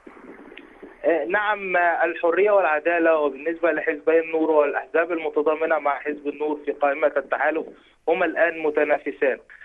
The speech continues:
آه، أما حزب الحرية والعدالة فهو يعتمد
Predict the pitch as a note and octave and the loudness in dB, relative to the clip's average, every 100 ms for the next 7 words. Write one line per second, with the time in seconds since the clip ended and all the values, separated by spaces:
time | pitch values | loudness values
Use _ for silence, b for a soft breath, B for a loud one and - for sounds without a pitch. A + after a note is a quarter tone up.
0 | B C#3 C#3+ F#3+ F#3+ E3 F#3 E3 D3+ - | B -2 0 -2 0 -2 -2 -4 -6 -6
1 | D#3 D3+ D#3+ D3 C3+ C#3 D#3 D3+ C#3 C#3 | -4 0 2 2 0 0 0 0 -2 -2
2 | C#3+ C#3 - F#3+ G3 F3 | 0 2 2 0 -2 -4